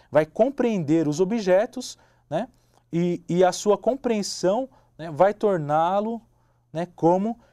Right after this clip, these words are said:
um objeto compreendido pelo ser, tomado para si, né? Port-, portanto, aí,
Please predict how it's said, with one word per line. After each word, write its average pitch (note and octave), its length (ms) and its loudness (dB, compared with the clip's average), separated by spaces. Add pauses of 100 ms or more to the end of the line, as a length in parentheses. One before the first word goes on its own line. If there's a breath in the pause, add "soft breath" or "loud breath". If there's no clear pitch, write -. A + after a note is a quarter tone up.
(160 soft breath)
um F#3+ 200 0
objeto G3 720 0
compreendido G3 1000 -2
pelo D3 220 -4
ser, C3+ 260 -4
tomado E3+ 420 -2
para G3+ 200 2
si, E3 360 -6 (380 soft breath)
né? E3 160 -6 (240 soft breath)
Port-, F3 380 -2 (100)
portanto, G3 720 2
aí, F#3 380 -2